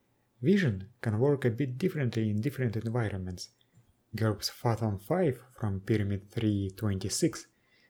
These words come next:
says that even crystal clear water imposes a minus two penalty to vision rolls, plus additional penalties for murkiness.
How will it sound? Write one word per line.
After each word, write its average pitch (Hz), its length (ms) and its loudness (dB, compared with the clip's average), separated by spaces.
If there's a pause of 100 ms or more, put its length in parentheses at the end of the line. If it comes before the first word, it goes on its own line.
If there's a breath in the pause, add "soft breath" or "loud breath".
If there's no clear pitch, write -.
(140)
says 160 300 2
that 131 220 0
even 156 300 0
crystal 165 360 2
clear 139 340 2
water 120 360 4
imposes 101 460 0
a 104 60 0
minus 104 420 0
two 139 160 -2
penalty 110 420 0
to 101 100 -6
vision 98 400 0
rolls, 92 300 -6 (500 soft breath)
plus 151 260 0
additional 113 360 2
penalties 107 480 -2
for 101 280 -2
murkiness. 104 680 0